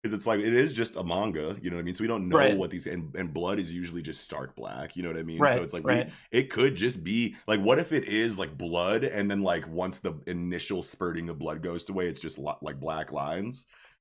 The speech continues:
Speaker 1: I think
Speaker 2: Sure.
Speaker 1: that would be sick, you know what I mean? Like,
Speaker 2: Yeah.
Speaker 1: break the skin apart, like, bleed a little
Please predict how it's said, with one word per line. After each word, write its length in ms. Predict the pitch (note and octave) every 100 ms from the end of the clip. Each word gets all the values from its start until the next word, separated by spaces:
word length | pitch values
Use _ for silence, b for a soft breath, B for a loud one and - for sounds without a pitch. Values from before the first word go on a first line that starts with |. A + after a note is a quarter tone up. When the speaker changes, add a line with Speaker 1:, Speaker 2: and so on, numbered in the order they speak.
| -
Speaker 1:
I 80 | G#2
think 80 | D3+
Speaker 2:
Sure. 60 | C#3+
Speaker 1:
that 100 | F#3+
would 100 | G3+
be 80 |
sick, 600 | G3+ - G#3 C4 - - -
you 100 | A#2+
know 100 | A#2+
what 100 | B2
I 80 |
mean? 240 | A#2+ B2 C3+
Like, 160 | D#3
Speaker 2:
Yeah. 60 | F#3+
Speaker 1:
break 280 | G2 A2 -
the 80 | B2
skin 280 | - A2+
apart, 460 | A2 G2 A#2+ A#2+ -
like, 320 | G2+ F2+ D#2+
bleed 360 | C#2+ G2 A2
a 20 |
little 40 | A2